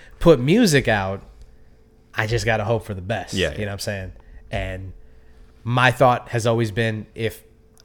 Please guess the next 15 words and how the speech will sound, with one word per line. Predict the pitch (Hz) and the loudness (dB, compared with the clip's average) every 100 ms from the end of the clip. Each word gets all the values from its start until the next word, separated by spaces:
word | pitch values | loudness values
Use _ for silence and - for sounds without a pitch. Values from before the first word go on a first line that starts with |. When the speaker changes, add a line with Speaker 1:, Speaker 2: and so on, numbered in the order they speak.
| - | -18
Speaker 1:
the | 73 113 | -6 -2
music | 110 117 131 123 123 - - _ _ - | 0 2 2 2 -2 -6 -20 _ _ -12
is | 104 87 | -10 -4
big | 131 123 | -2 0
enough | 120 113 110 - - | 0 -4 -6 -12 -8
and | 113 | -4
it | |
catches | - 127 - | 4 4 4
somebody's | - 117 107 107 - | -2 -2 -2 -4 -4
ears | 117 117 113 101 | -2 0 0 -4
in | - | -6
a | 113 | -6
way | 104 113 113 110 107 | -2 0 0 0 -2
that | 104 104 - | -4 -4 -6
would, | 104 | -8